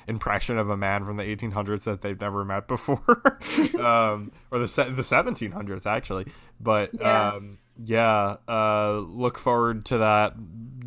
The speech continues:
Speaker 1: due to a fut-, future episode where we talk about William Brownrigg. Thanks, Hal, for, uh, bringing up the invention of seltzer, which I cannot believe we've never <laughs> discussed ever on the podcast.
Speaker 2: Have I unlocked something?
Speaker 1: Podcast. Yeah, you might have. Um,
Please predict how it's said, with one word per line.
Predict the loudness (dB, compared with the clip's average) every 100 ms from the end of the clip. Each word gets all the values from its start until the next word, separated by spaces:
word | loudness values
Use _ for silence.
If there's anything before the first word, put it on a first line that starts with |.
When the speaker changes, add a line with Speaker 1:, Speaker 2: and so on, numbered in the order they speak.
| -2
Speaker 1:
due | 0 2 0 -2
to | -2 -2
a | 0
fut-, | -4 -6 -10 -8
future | -4 -2 0
episode | -2 -2 -2 0 0 -2 -4
where | -4
we | -2
talk | -2 0
about | 0 -2
William | 0 0 0 0 -2
Brownrigg. | 0 2 2 2 -2 0 -2 -6 -12 -20 -8
Thanks, | -4 -2 0
Hal, | 4 6 6
for, | 2 0 2 2
uh, | 0 0
bringing | -2 -2 -2 -4
up | -4
the | -2 -2
invention | 0 0 0 -4
of | -2
seltzer, | 2 2 2 -2 -2
which | -6 -6
I | -6
cannot | -4 -2 -2 -2
believe | -4 -4 -2
we've | -4 -4 -2
never | 0 0 0
<laughs> |
discussed | -2 -2 0 0 -2
ever | -4 0 2 2
on | 0
the | 0
podcast. | 2 2 0 -2 -2 -2 -6 -18 -16 2
Speaker 2:
Have | 4 8
I |
unlocked | 8 6 4 2
something? | 2 2 4
Speaker 1:
Podcast. | 4 4 2 -14 -20 0
Yeah, | 6 6
you | 6
might | 2 2
have. | 2 0 -4 -18 -20 _
Um, | 4 6 6 4 0 -8